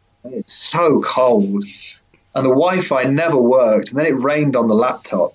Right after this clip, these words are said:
because we're about four rows back. And, uh, I mean, they, uh, they did give you food, to be fair. And Matt Hudson, who's the,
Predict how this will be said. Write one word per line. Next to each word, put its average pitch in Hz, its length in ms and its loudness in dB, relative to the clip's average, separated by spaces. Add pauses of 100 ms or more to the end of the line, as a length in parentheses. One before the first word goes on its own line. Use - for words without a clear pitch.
(120)
because 113 300 -2
we're 117 120 2
about 113 240 0
four 123 340 2
rows 107 280 2
back. 101 540 -4 (720)
And, 135 420 2
uh, 113 600 4 (680)
I 139 80 -2
mean, 135 160 2
they, 147 100 0
uh, 151 160 -2
they 175 180 -2
did 202 120 -2
give 131 120 -2
you 104 120 2
food, 95 320 -2 (100)
to 113 80 -12
be 110 120 -2
fair. 101 400 -4
And 127 180 2
Matt 139 220 0
Hudson, 113 380 0
who's 107 240 2
the, 110 100 0